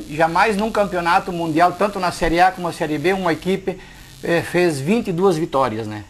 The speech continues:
E com placares assim elásticos, com muita vantagem. Então pra eles foi uma coisa assim,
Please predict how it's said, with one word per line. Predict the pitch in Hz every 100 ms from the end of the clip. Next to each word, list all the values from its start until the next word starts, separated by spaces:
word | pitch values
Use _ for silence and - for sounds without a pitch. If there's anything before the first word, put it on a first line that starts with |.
| -
E | 135 151
com | 151 180
placares | 165 151 160 175 165
assim | 160 180 165
elásticos, | 139 139 170 - 180 185 180 - -
com |
muita | 147 151 180 160
vantagem. | 147 143 127 120
Então | 117 139
pra | 139 135
eles | 151
foi | - 170
uma | 156
coisa | 160 156
assim, | - 170 160